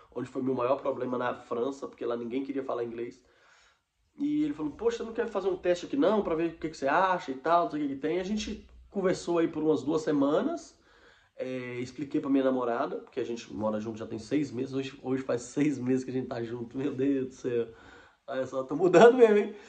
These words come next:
É, ela falou, "Olha, eu tô contigo." Ela também tem a vontade de morar em outro lugar, porque querendo ou não, a gente vive uma rotina, a mesma coisa,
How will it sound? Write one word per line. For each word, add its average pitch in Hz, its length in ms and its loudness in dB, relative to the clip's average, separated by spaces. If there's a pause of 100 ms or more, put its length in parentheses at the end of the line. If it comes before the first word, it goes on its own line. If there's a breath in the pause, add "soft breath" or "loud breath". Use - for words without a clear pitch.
(560 loud breath)
É, 127 960 0
ela 127 180 -4
falou, 180 220 0
"Olha, 113 300 0 (220)
eu 107 140 -8
tô 98 120 -8
contigo." 190 800 0 (280)
Ela 113 240 -2
também 120 300 -2
tem 131 240 0
a 139 40 2
vontade 120 600 -4
de 113 80 -8
morar 110 280 -2
em 110 80 -4
outro 107 200 -8
lugar, 110 560 -4 (720)
porque 117 220 -18
querendo 131 280 -8
ou 131 60 -6
não, 131 100 0
a 120 60 0
gente 120 180 -10
vive 127 200 -8
uma 135 120 2
rotina, 123 560 -4 (680)
a - 60 -14
mesma 131 380 -6
coisa, 127 560 -8